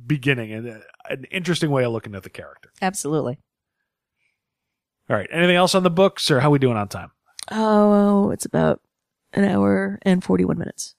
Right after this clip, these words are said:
Speaker 1: Jesus, considering I literally have four tiny notebook pages of scrawled shit, we actually turned this into a show.
Speaker 2: Go us.
Speaker 1: Yeah. A completely unedited show that's going utterly live to tape onto the internet <laughs> 'cause I don't have any time to edit it.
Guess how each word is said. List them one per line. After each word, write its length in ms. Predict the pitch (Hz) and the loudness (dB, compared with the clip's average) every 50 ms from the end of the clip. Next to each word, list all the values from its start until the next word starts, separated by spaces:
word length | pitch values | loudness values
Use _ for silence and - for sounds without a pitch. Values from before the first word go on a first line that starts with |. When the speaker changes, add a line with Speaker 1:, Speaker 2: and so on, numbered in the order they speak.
| _ _ | _ _
Speaker 1:
Jesus, 400 | - - 117 110 101 - - - | -10 -8 -8 -8 -6 -6 -8 -8
considering 460 | - 120 110 - 170 170 160 139 120 | -8 -8 -6 -4 0 0 0 0 0
I 100 | 113 110 | -2 -4
literally 480 | 107 104 110 120 120 123 117 107 104 101 | -4 -4 -4 -2 -2 -2 -2 -4 -6 -6
have 340 | 95 110 104 98 90 - - _ _ _ _ _ | -6 -6 -6 -6 -8 -10 -16 _ _ _ _ _
four 340 | _ - - - 170 165 160 | _ -8 0 2 4 4 4
tiny 460 | 151 - - - 160 160 156 147 139 | 2 -2 -4 -4 -4 -4 -4 -6 -6
notebook 500 | 127 123 131 139 - _ 139 131 127 - _ _ - | -4 -4 -4 -4 -6 _ -6 -6 -6 -6 _ _ -6
pages 420 | - 170 143 123 113 120 113 101 | -4 -4 -4 -2 -4 -6 -6 -8
of 100 | 104 98 | -8 -4
scrawled 540 | - - - - - - 139 135 131 127 117 | -2 -2 -2 -2 -4 -4 -6 -6 -4 -4 -6
shit, 320 | - - - 120 98 - _ _ _ _ _ _ _ - | -6 -8 -6 -8 -12 -14 _ _ _ _ _ _ _ -8
we 100 | 214 185 | -4 -4
actually 240 | 139 - - 151 139 | -2 -2 -2 -2 -2
turned 240 | - 156 147 143 | -2 -2 -2 -2
this 140 | 147 135 - | -4 -4 -4
into 240 | 160 147 147 147 147 | -2 -2 0 0 0
a 20 | |
show. 320 | 139 - - 160 135 - - _ _ - _ _ _ _ _ _ | 0 -2 -4 -6 -6 -8 -12 _ _ -20 _ _ _ _ _ _
Speaker 2:
Go 180 | 262 269 285 196 | 0 2 4 4
us. 480 | 160 160 165 160 - - - - - _ _ _ _ _ | 4 2 0 -2 -6 -10 -12 -14 -16 _ _ _ _ _
Speaker 1:
Yeah. 240 | 170 190 180 147 - - _ _ _ _ _ _ _ _ | 2 2 4 2 -2 -8 _ _ _ _ _ _ _ _
A 80 | 139 135 | -8 -6
completely 500 | - 143 131 151 180 190 185 185 175 - | -4 -2 0 2 2 2 2 0 -2 0
unedited 480 | - 170 170 175 170 156 147 143 135 127 | -2 0 2 2 2 2 2 0 0 0
show 220 | - - 143 131 | 0 2 2 2
that's 140 | 123 120 - | 2 0 -2
going 260 | - 143 135 127 127 - - | 0 0 0 0 -2 -4 -2
utterly 360 | - 185 175 170 156 147 139 | -2 2 2 4 4 4 4
live 300 | 135 131 127 127 127 113 - | 4 4 2 2 0 -2 -6
to 80 | 123 | -8
tape 260 | - - 143 127 - | -4 -4 -4 -2 -2
onto 140 | 123 117 113 | -4 -6 -4
the 160 | 107 113 113 | -4 -4 -4
internet 380 | 117 110 107 101 98 98 101 - | -4 -4 -6 -8 -8 -10 -10 -8
<laughs> 20 | |
'cause 600 | - - - - - - 180 - - - - - - _ _ _ _ _ _ _ 190 180 - | -8 -8 -8 -10 -10 -8 -4 -2 0 0 0 0 -2 _ _ _ _ _ _ _ -12 -6 -2
I 100 | 190 - | -2 0
don't 140 | 196 202 175 | 0 0 -2
have 160 | 156 175 160 | -2 -2 -2
any 160 | 175 160 170 | -2 -4 -4
time 320 | 165 - - 151 151 156 156 | -6 -6 -8 -8 -8 -6 -6
to 160 | 151 143 - | -8 -8 -6
edit 240 | 143 147 143 139 120 | -6 -6 -6 -6 -8
it. 120 | 110 101 | -12 -14